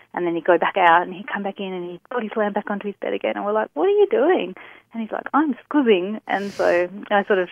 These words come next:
took that word to embrace his fun-filled play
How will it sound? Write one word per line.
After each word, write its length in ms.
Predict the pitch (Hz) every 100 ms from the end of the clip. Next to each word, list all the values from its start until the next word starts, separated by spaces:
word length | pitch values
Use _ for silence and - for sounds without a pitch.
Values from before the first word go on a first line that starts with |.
| -
took 140 | 208 -
that 160 | -
word 340 | 175 170 165 165
to 200 | - 160 160
embrace 420 | - 175 175 160 -
his 160 | 165 - _
fun-filled 460 | 170 165 - 160 160 _ _ -
play 540 | 180 165 156 165 170